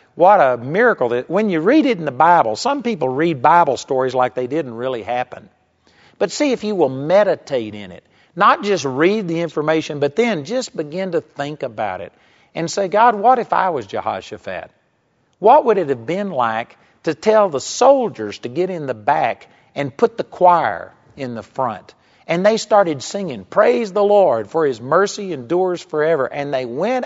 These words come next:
out to meet these three armies, probably over a million people, armed to the hilt. They sent the singers out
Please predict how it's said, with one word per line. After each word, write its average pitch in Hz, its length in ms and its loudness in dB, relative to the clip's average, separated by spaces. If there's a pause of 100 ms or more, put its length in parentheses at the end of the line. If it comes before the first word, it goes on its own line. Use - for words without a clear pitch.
out 170 320 -4
to 156 80 -4
meet 175 320 -8
these 127 240 -8
three 208 600 -4
armies, 151 500 -6
probably 170 640 0
over 135 300 0
a 110 40 0
million 214 640 -4
people, 123 520 -2 (360)
armed 208 420 4
to 233 80 4
the 220 180 0
hilt. 135 320 4 (420)
They 175 180 4
sent 240 440 -4
the - 80 0
singers 185 680 -2
out 110 260 -4